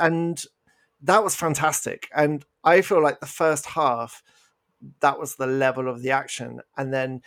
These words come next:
maybe by choice, maybe they thought they were trying to accelerate towards the end by increasing the cuts or th-, whatever they decided to do from that car crash, from the tram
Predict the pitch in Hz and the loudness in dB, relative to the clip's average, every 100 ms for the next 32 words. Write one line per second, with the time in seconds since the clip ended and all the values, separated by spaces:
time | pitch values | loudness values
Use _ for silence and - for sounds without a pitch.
0 | - _ - - 160 156 165 196 185 185 | -20 _ -20 -20 -6 2 2 2 -4 -8
1 | 175 170 - 139 - - 147 190 - 156 | -8 -6 -2 -2 -2 -2 -2 -2 -4 -4
2 | 156 151 143 151 143 139 147 135 135 _ | -2 -4 -4 -6 -6 -4 -4 -4 -6 _
3 | 151 - - 151 156 156 156 - 147 143 | -12 -6 -4 0 0 0 -4 -8 -6 -6
4 | - 139 143 151 143 127 127 123 123 _ | -2 0 0 -2 -4 0 0 0 -6 _
5 | _ 143 - 143 - 139 135 - 135 135 | _ -10 -6 -8 -6 -6 -6 -2 -2 -2
6 | - 131 127 120 _ _ _ - _ _ | -8 -6 -6 -8 _ _ _ -20 _ _
7 | _ _ _ _ _ _ _ 165 151 156 | _ _ _ _ _ _ _ 0 4 6
8 | 170 180 139 160 135 135 147 147 139 - | 6 4 -2 -2 -2 0 2 2 0 -6
9 | 135 147 - 131 127 120 - - 143 143 | -2 -2 -2 -4 -4 -6 -8 0 0 0
10 | - 117 - 120 117 - - 139 135 127 | -4 -8 -10 -10 -12 -6 -4 0 0 -2
11 | 123 | -6